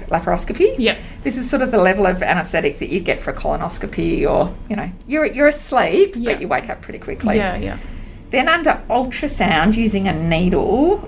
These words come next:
Speaker 1: we empty all those follicles. And hopefully in each of those follicles, especially in someone who's younger, we would,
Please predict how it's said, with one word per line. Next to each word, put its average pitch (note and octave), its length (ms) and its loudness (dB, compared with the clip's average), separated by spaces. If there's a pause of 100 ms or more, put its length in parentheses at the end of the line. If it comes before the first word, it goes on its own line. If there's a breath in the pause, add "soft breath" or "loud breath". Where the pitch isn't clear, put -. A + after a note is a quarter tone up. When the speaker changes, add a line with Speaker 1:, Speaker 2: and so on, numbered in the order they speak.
(100)
Speaker 1:
we G3 260 2
empty A3 340 0
all G#3+ 180 4
those F3 220 4
follicles. F3 480 -4
And A#3+ 120 -2
hopefully F4 420 0
in A#3+ 80 0
each G#3+ 160 -2
of G3+ 60 -4
those F3+ 180 0
follicles, E4 400 0
especially G#3+ 380 0
in F#3+ 80 0
someone F#3 240 -2
who's F3 200 -4
younger, E3+ 440 0 (420 loud breath)
we A3 160 6
would, A3 420 2